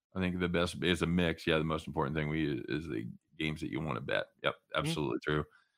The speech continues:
Speaker 1: All right, let's take a look at the, uh, we got a big game tonight. Um, he's had <laughs> one knee for three years. <laughs> He's used it by now. That's about right. Packers Cardinals.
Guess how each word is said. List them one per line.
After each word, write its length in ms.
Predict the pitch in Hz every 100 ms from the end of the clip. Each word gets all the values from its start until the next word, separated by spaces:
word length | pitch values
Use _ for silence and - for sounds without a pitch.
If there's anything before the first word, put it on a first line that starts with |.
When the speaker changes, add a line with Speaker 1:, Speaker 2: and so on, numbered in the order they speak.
| _ _ _ _ _ _ -
Speaker 1:
All 120 | 202
right, 140 | 170 -
let's 140 | 196
take 140 | 269 196
a 40 |
look 160 | 180 165
at 80 | 151
the, 240 | 151 127
uh, 240 | 110 104
we 60 | 104
got 160 | 139 123
a 40 |
big 220 | 113 117
game 220 | 113 117
tonight. 580 | 110 110 104 107 107 - 107
Um, 720 | - 92 92 90 85 80 80 78 _
he's 260 | - 117 107
had 200 | 104 90
<laughs> 180 | 87 -
one 200 | 92 87
knee 200 | 87 92
for 200 | - 92
three 480 | - - 101 78 -
years. 520 | 90 87 - - - 196 - -
<laughs> 160 | 202 _
He's 340 | 196 - 151 -
used 240 | 104 104 90
it 100 | 92
by 160 | 80
now. 260 | 80 82 76
That's 180 | 90 78
about 280 | 76 71
right. 260 | 78 82 76 _ _ _ _ _ _ _ _ -
Packers 420 | 180 220 226 165
Cardinals. 800 | - 202 220 208 127 78 -